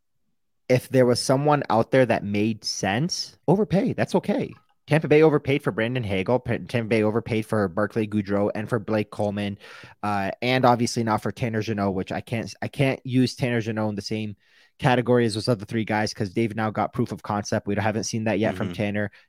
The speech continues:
Speaker 1: Nick Paul was a little bit of a high price with Matthew Joseph and a high draft pick. Like, that's okay. Overpay. If Jonathan Toews costed you for some reason, you know, not that he would have, but a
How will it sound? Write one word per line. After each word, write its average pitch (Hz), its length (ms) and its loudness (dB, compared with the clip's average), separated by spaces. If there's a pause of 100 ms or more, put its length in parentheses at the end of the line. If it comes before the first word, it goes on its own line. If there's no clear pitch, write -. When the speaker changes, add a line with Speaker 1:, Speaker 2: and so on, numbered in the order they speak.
Speaker 1:
Nick 127 280 0
Paul 123 300 8
was 113 300 4
a 110 80 -2
little 117 220 2
bit 110 120 0
of 107 120 0
a 104 60 2
high 107 240 0
price 107 360 -4
with 101 100 -8
Matthew 101 320 -4
Joseph 101 360 -4
and 104 100 -4
a - 20 -6
high 101 200 -4
draft 95 320 -6
pick. 104 180 -8
Like, 98 260 -8 (680)
that's 190 240 2
okay. 247 540 2
Overpay. 170 800 4
If 110 220 -4
Jonathan 175 540 2
Toews 156 420 0
costed 127 500 2
you 120 140 0
for 107 180 -8
some 117 340 -6
reason, 107 580 -4
you 107 100 -8
know, 95 100 -4
not 101 220 -4
that 101 140 -2
he 101 100 -8
would 95 220 -2
have, 104 200 -2
but 101 200 -6
a 95 100 -6